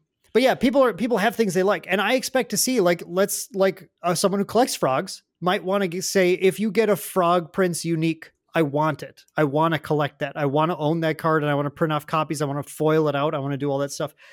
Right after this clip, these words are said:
Um, so I think we, we, it sounded like in a previous podcast we made an insinuation that collectors are not gonna be a part of this game, and I certainly did not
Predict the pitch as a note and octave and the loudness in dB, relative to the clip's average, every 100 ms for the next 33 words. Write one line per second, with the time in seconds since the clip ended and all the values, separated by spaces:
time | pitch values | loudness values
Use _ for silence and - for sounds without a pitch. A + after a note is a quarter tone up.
0 | - - - C#3+ C#3 D3+ - _ _ _ | -20 -18 -2 0 0 -4 -14 _ _ _
1 | - A3+ G3+ - - F#3 F#3+ C4 F#3+ A#3+ | 0 2 2 -4 -2 0 2 0 0 -4
2 | - E3+ G#3 G3+ - F#3+ - B3 C#4 C#4+ | -4 -2 -2 -2 -4 -4 0 2 4 4
3 | B3 G3+ F#3+ F#3+ G3+ - E3 E3+ F#3+ - | 2 2 0 -2 -4 -2 -2 0 -2 -2
4 | E3+ F3 E3+ - F3+ D3+ C#3 - F3 E3+ | -2 -2 -4 -4 -2 0 0 -2 -4 -2
5 | D3+ D3+ - D#3+ D3+ D3+ F3+ D#3+ - - | -2 -2 -2 0 0 0 -2 -2 -6 -12
6 | _ _ _ _ D#3 D3 D3 D3+ D#3 D#3 | _ _ _ _ -2 2 2 0 0 -2
7 | D3 D3 C#3+ D3 D#3 E3 - E3+ E3 D3+ | 0 -2 -2 -2 -2 -4 -2 0 0 -2
8 | D3 - C4 F3 D#3+ C3+ C3 C#3 D#3 D#3 | -2 -2 -4 -4 -6 -6 -8 -4 -2 -2
9 | B2 | -4